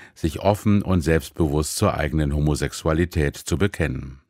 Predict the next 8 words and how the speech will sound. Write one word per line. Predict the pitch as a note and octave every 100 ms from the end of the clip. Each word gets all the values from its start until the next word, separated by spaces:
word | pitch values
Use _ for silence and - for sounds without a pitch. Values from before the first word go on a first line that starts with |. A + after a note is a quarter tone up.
| _ _ _ _ _ _ _ -
Der | F2
gestern | G2+ A#2 - A#2+ F#2+
bei | D#2
der | D2 D2
Bayreuther | D2+ D#2 C#2 D2 D#2 C#2
Walküre-Premiere | C#2+ C#2+ G2 G2 F#2+ - F2+ E2+ E2+ E2
verunglückte | E2+ C#2 D2+ D2 D2+ -
Sänger | C#2 E2 E2+ D#2+